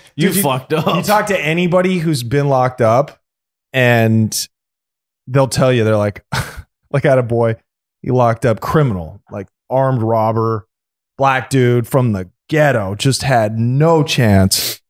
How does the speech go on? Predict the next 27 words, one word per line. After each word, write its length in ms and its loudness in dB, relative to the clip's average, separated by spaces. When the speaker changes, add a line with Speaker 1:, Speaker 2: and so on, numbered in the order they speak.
Speaker 2:
And 880 0
he 160 -2
was 160 0
like, 220 -2
"Oh, 140 2
yeah, 240 2
no, 100 2
no, 100 2
no. 60 0
I, 120 -6
if 120 -8
it 40 2
were 140 2
up 100 0
to 100 -2
me, 300 -2
ten 240 0
percent 320 0
of 60 -2
America 480 0
would 120 -2
be 100 -2
locked 340 -4
up." 240 -8
<laughs> 60 -6
It's 160 -10
like, 240 0